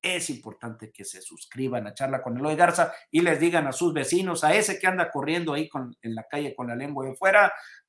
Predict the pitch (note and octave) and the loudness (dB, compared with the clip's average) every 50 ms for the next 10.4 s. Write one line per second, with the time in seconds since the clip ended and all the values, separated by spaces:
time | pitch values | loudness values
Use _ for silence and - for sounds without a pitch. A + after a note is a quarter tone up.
0 | _ _ - D#3+ F#3 G3+ - - B3 B3 A#3+ A#3 A3 G#3+ G3 G3 F#3+ F#3 F3 E3+ | _ _ 2 4 4 6 6 6 4 4 6 6 6 6 6 6 4 4 6 4
1 | E3+ E3 D3+ D3+ - - C#3 B2 - C#3 C3 B2+ - E3+ E3+ E3+ - - D#3+ D3+ | 4 4 4 0 -2 -2 -6 -8 -8 -8 -8 -4 -4 -4 -4 -2 -2 -4 -4 -4
2 | C#3 C3 C#3+ D3 C#3+ - C3+ - - A2+ - - - A#2 - - A2+ A2+ A2 C3 | -4 -4 -4 -4 -4 -6 -10 -10 -10 -12 -12 -12 -14 -16 -10 -10 -8 -8 -6 -6
3 | C3 C3+ C3 B2 _ _ _ _ _ - B2 C3+ C#3+ C#3+ C#3+ C#3+ - C#3 D3 D3 | -6 -6 -8 -10 _ _ _ _ _ -2 2 4 4 4 4 2 -2 -4 -6 -6
4 | C#3+ - - C#3+ D3 D3 D3 C#3+ - - - B2+ C#3+ D3 D3 C#3+ C3+ - - C#3 | -6 -8 -6 -4 -2 -2 -4 -6 -8 -10 -6 -4 -4 -4 -4 -4 -6 0 2 4
5 | C#3 D3 D3 D3 D3+ D3 C#3+ C#3+ C#3 C3+ C3 B2+ B2+ - - - F#3 G#3 G#3+ G3+ | 6 6 6 6 4 0 -2 -4 -4 -6 -6 -6 -8 -8 -2 0 2 2 2 0
6 | G3+ G#3 G#3 - - _ _ _ _ _ _ D#3 E3 F3 F3 E3+ E3 E3 - _ | -2 -6 -8 -10 -14 _ _ _ _ _ _ 0 2 2 2 2 0 -4 -10 _
7 | - C#3 D3 D3+ D3+ - - A#2+ A2 A2 C3 C3+ C3+ C3 - - C#3+ D3 D#3 D#3 | -4 -2 -2 -2 -2 -4 -6 -8 -6 -4 -4 -4 -4 -6 0 8 8 10 10 8
8 | D3+ D3+ D#3 D3+ - - - _ _ _ _ - C#3 C3+ C3 C3 C3+ D#3+ F3+ F3 | 6 2 2 0 0 -6 -16 _ _ _ _ -6 -2 -2 0 2 4 4 4 8
9 | F3 F3+ G3 G3 F#3+ G3+ G3 F#3+ F#3 - - F3+ G3 G3 G3 - F#3+ F#3+ G3+ G3+ | 10 10 10 10 6 4 2 2 2 0 0 0 0 0 0 -2 -4 -2 -2 -4
10 | G3 - F#3+ F#3+ F#3 F3 E3+ D#3 | -4 -4 -2 0 2 2 2 2